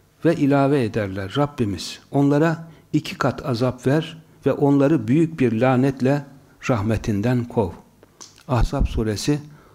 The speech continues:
altmış altı ila altmış sekizinci ayetler. Evet.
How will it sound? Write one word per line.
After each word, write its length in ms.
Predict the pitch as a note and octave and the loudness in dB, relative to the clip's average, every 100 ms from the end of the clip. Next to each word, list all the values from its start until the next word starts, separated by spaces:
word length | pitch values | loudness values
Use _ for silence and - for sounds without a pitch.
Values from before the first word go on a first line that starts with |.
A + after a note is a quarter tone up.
| - | -10
altmış 400 | C3 B2 C3+ - | -6 -4 -2 -2
altı 300 | C3 A#2 - | -2 -2 0
ila 280 | B2+ A2 A#2+ | 0 0 -2
altmış 300 | A2+ B2+ A#2 | -4 -6 -4
sekizinci 600 | - G#2+ A2+ - G#2+ G#2+ | -4 -6 -6 -8 -6 -6
ayetler. 680 | F#2+ G2 F#2 - - - - _ _ _ _ _ _ _ _ _ _ _ _ _ _ _ _ A#2+ | -10 -12 -16 -20 -20 -20 -20 _ _ _ _ _ _ _ _ _ _ _ _ _ _ _ _ -18
Evet. 440 | F#2+ - - | -18 -20 -20